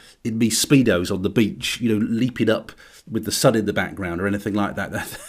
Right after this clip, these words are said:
<laughs> Can you imagine that? Talk about a video nasty. Anyhow, so they don't want any of that. They don't want any of that.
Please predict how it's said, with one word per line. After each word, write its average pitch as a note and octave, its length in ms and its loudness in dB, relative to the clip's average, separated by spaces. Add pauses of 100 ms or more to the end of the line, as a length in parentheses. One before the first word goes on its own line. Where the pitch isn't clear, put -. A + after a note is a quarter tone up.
(320)
<laughs> - 320 0
Can D#3+ 140 -4
you E3 80 4
imagine - 480 2
that? A#2+ 220 4 (180)
Talk D3+ 180 8
about B2 200 10
a A#2 40 4
video A#2 340 8
nasty. A#2 560 4 (340)
Anyhow, C#3+ 520 4
so - 200 -2
they C3+ 140 2
don't D#3+ 180 6
want E3 140 6
any A2+ 160 6
of E2+ 120 2
that. D#2+ 100 0
They G2 60 2
don't A#2+ 80 4
want - 100 2
any D#3 200 10
of F2+ 120 4
that. - 340 -10